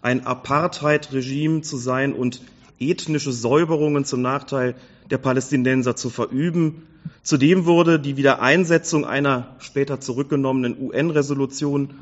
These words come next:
aus dem Jahr neunzehnhundertfünfundsiebzig in der Zionismus als eine Form des Rassismus bezeichnet wurde, sowie Boykotte, Sanktionen und eine diplomatische Isolierung Israels gefordert.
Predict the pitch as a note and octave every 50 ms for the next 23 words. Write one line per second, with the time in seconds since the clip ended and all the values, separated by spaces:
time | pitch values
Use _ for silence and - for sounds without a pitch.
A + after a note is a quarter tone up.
0 | - - _ _ - - C3+ C3 - D3 C3+ C#3 C3+ C#3 C#3 C#3 C3+ C#3 D3 C3
1 | C3+ B2+ B2+ B2 - - E3+ E3 C#3+ C3+ B2 A2+ C3+ F#3 F3 - - - G3 F#3
2 | - - - - - _ _ _ - - - _ _ - - B2+ B2 C3+ C3 C3
3 | - - D3 D3 C3+ B2 D3 D#3+ - E3 D#3 C#3+ C#3 C3 - D#2+ A2 C3 C3+ B2
4 | - - C#3 C#3 C#3+ C3+ B2+ B2+ - B2+ B2 - - E3 D#3+ - D#3 C#3+ - -
5 | B2 - - C3 C3 C#3+ C#3+ D#3 C#3 B2+ B2 C3+ C3+ C#3 C3 C3+ B2+ B2 - -
6 | - - - _ _ _ - - C#3 B2+ A#2+ C3+ D3 D3 C#3+ - C3 B2 B2+ -
7 | D3 D3+ D3 - D3+ C#3 B2 A#2 B2+ B2 B2+ B2+ - - C#3 C3+ C3+ C#3 C#3 B2+
8 | A#2 A2 G2 A#2+ B2 A#2 A2+ A2+ D3 C#3+ - E3+ D3 B2+ B2 A#2+ A#2 A#2+ - A#2+
9 | A2+ - B2 - A2 A2+ A#2+ A#2 A2+ G#2+ A2 A2 A#2 G#2 G#2+ G#2+ G#2 - - -
10 | - _ _ _ - B2+ A2+ G#2 - A2 G#2+ F#2 C#2+ G2+ G2+ - - - - D#3+
11 | C#3 - - F#2 - - - - - - - -